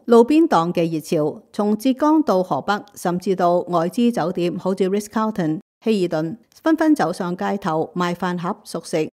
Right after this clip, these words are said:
呢一輪嘅酒店彎腰自救背後係咩原因呢？浙江衛視旗下南新聞近日報道，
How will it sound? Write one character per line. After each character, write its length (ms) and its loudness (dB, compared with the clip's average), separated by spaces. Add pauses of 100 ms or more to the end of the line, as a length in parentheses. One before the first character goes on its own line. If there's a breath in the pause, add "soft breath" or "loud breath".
(400)
呢 120 2
一 20 4
輪 300 0
嘅 220 0
酒 240 -2
店 240 0
彎 260 2
腰 180 2
自 220 -4
救 200 -2
背 180 -4
後 240 -4
係 180 -4
咩 180 0
原 200 -4
因 160 -2
呢？ 100 -2 (560)
浙 140 2
江 260 2
衛 160 2
視 180 -4
旗 220 -6
下 380 -6
南 200 0
新 180 -2
聞 360 0
近 160 -2
日 60 -2
報 260 -2
道， 300 0